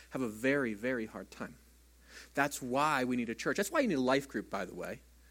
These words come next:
Because in a church, we know each other, but in a life group, you get to really know each other. Those are the people that you have in enough that you're willing to say, "Yeah, you can hold my hand." You need that.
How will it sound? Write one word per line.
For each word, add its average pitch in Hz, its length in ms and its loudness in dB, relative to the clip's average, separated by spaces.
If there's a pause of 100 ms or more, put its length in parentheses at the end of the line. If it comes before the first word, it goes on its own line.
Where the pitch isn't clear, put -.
(420)
Because 180 240 2
in 202 100 2
a 180 40 0
church, - 540 4
we 185 200 2
know 165 300 4
each 202 200 0
other, 208 260 2
but 185 100 -2
in 127 80 0
a - 20 0
life 143 240 2
group, - 200 -4
you 113 60 -4
get 113 140 -4
to 110 80 -8
really 117 360 0
know 95 220 -2
each - 200 -12
other. - 320 -16
Those 208 160 2
are 226 60 -4
the 190 60 0
people 156 300 -4
that 131 100 0
you 127 100 -4
have 123 260 -2
in 143 160 -2
enough 113 300 -2
that 113 100 -4
you're 113 120 -2
willing 127 260 0
to 120 100 -6
say, 113 200 0
"Yeah, 110 100 0
you 113 100 -2
can 110 140 -8
hold 113 180 -6
my 104 120 -4
hand." 120 340 -12 (1800)
You 120 100 -6
need 127 220 -2
that. - 200 -12